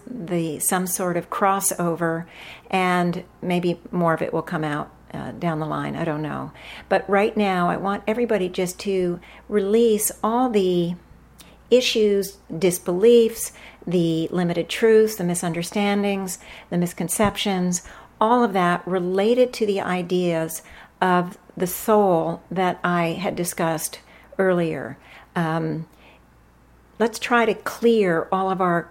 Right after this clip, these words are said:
preconceptions, our beliefs that, that we could possibly be locked into. And it doesn't mean I'm asking you to believe what I said,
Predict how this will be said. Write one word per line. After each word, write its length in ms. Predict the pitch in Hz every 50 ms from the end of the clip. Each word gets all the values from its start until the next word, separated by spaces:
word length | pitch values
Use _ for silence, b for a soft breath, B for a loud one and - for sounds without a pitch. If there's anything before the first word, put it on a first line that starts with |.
| - -
preconceptions, 1400 | - - 220 220 214 - 190 175 - - - - 196 180 185 - - - 180 147 123 123 123 120 - - B B B B B B B -
our 440 | 180 175 170 170 170 170 165 - - - _ _ _ _ _ - 175
beliefs 460 | 170 202 190 202 214 208 196 185 -
that, 220 | - - - - -
that 240 | - 170 185 180 -
we 120 | 202 202
could 160 | 190 - 185
possibly 520 | - - - 180 180 180 - - 185 175 175
be 60 | 175
locked 340 | 180 170 165 170 175 - -
into. 580 | - 190 190 185 180 - 180 156 143 135 139 B B B B B B
And 100 | - 202
it 80 | 196 -
doesn't 300 | 233 240 262 233 214 -
mean 260 | 208 214 208 208 196
I'm 140 | 190 185 -
asking 380 | - 185 185 180 - - 196
you 60 | 185 175
to 80 | 180
believe 380 | 175 175 175 180 202 233 262 247
what 140 | 202 175 170
I 100 | 165 165
said, 460 | 160 - 180 160 165 160 156 160